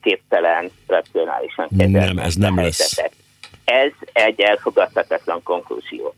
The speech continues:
Speaker 1: Elfogadhatatlan konklúzió az, hogy milliók terheljék túl azt az egészségügyet, amely, ö,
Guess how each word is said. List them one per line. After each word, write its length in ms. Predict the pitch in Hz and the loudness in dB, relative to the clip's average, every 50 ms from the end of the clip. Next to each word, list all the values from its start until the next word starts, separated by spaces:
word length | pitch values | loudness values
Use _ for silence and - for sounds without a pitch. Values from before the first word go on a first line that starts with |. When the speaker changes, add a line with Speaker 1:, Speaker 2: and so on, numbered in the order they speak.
| _ _ | _ _
Speaker 1:
Elfogadhatatlan 1000 | - - 120 135 156 - - - 107 101 - - - 87 - 92 - - 69 - - | -2 0 0 0 0 -2 0 2 2 2 2 2 -2 -2 -2 -4 -4 -4 -6 -8 -2
konklúzió 800 | - 113 113 110 - 98 101 - - 87 - 98 98 95 90 - - | 0 0 0 0 -2 -4 -4 -4 -8 -8 -4 -2 -2 0 -2 0 0
az, 280 | 101 101 101 113 - - - _ _ _ _ | 2 2 2 0 -2 -4 -10 _ _ _ _
hogy 420 | - - - 92 85 95 95 98 107 | -12 -4 0 2 2 2 0 -2 -2
milliók 440 | 110 117 117 104 98 92 87 80 - - | 0 2 2 4 2 2 0 0 0 0
terheljék 560 | 110 101 95 82 - 69 85 82 69 71 - _ _ | 2 2 2 2 0 -2 -2 -2 -4 -6 -8 _ _
túl 140 | 98 90 85 | -4 -2 0
azt 180 | 92 101 - _ | -2 -2 -2 _
az 140 | 78 - - | -4 -2 -2
egészségügyet, 840 | 107 104 107 95 - - - - 98 85 87 82 90 87 87 - | -2 -2 -2 -4 -6 -4 -2 -4 -4 -4 -2 -2 -2 -2 0 -2
amely, 340 | 90 85 73 71 87 - - _ _ | -4 -4 -2 -4 -4 -4 -6 _ _
ö, 60 | 104 | 0